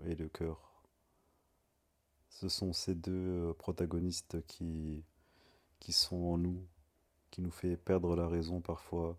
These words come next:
qui nous fait agir avec le cœur, qui nous fait agir avec émotion, qui nous pousse parfois à réfléchir ou à faire des conneries. <laughs> Et ce sont ces deux facettes qui, euh,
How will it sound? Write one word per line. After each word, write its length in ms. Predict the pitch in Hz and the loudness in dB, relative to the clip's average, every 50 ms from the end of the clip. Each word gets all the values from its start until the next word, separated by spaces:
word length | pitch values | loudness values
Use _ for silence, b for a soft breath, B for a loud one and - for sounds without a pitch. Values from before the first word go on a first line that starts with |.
| - _ B 73 B B B B B B B B B | -10 _ B -16 B B B B B B B B B
qui 120 | - - | -4 -2
nous 80 | 92 85 | -2 -2
fait 200 | - - 90 87 | -2 0 0 2
agir 340 | 87 87 82 82 87 87 87 | 2 2 2 0 0 0 0
avec 260 | 85 85 82 - - | 0 0 -2 -2 -2
le 80 | 85 82 | -4 -4
cœur, 600 | - - 87 85 85 85 85 85 - - - B B B B B B B B B | -2 -2 -2 0 0 -2 -4 -6 -10 -18 -20 B B B B B B B B B
qui 100 | - - | -8 -6
nous 80 | 87 85 | -4 -4
fait 160 | - - 85 87 | -2 -2 0 0
agir 300 | 87 82 82 87 87 87 | 0 0 -2 -2 -2 0
avec 240 | 82 85 82 - | 0 -2 -2 -2
émotion, 600 | 85 78 80 82 80 - - - 76 76 78 80 82 - b b b b b b b b b b b b b b b b b b b _ _ _ _ | -4 -4 -4 -4 -6 -6 -8 -10 -10 -10 -10 -10 -12 -16 b b b b b b b b b b b b b b b b b b b _ _ _ _
qui 140 | - - 95 | -6 -2 0
nous 140 | 95 92 85 | 0 0 0
pousse 220 | - - 92 - | -2 -2 -4 -2
parfois 360 | - - 95 - - 98 95 | -4 -6 -6 -2 0 2 2
à 20 | 92 | 2
réfléchir 800 | 90 87 90 90 90 - - - 87 87 87 87 85 - - - B B B B B B B B B B B B _ _ _ | 2 2 0 0 0 0 -2 -2 -2 -2 -2 -4 -6 -10 -16 -20 B B B B B B B B B B B B _ _ _
ou 100 | - 87 | -6 -6
à 40 | 90 | -4
faire 180 | - - 87 82 | -2 -2 -2 0
des 120 | 82 82 | -2 -2
conneries. 540 | - - 85 85 85 82 82 80 80 82 87 | -2 -2 -2 -2 0 0 -2 -2 -2 -2 -2
<laughs> 100 | 85 - - - - - - _ b b b b b b b b b b b b b b b b b b b b b b b b _ _ _ _ _ _ _ _ _ - 90 | -2 -2 -2 -6 -8 -10 -16 _ b b b b b b b b b b b b b b b b b b b b b b b b _ _ _ _ _ _ _ _ _ -10 -8
Et 60 | 90 | -6
ce 160 | 85 - - 90 | -6 -4 0 0
sont 220 | - - 107 101 | 2 2 2 4
ces 140 | - 101 90 | 4 4 4
deux 120 | 87 98 | 4 4
facettes 680 | - - 101 98 - - 107 104 - - - - - - - | 2 4 2 2 4 4 2 2 0 -2 -12 -16 -16 -16 -16
qui, 400 | - - 87 85 85 82 82 82 | -10 -6 -4 -2 0 0 0 0
euh, 300 | 82 80 78 78 76 | 0 0 -2 -2 -6